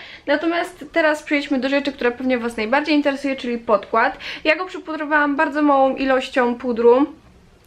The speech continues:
Właściwie taką największą ilością przypudrowałam czoło,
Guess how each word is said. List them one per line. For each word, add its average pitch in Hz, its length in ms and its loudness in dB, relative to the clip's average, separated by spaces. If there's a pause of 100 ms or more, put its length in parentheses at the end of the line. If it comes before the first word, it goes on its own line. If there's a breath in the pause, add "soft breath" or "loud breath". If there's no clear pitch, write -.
(200)
Właściwie 262 640 4
taką 277 200 -4
największą 277 500 0
ilością 269 300 -2
przypudrowałam 240 720 -2
czoło, 311 420 4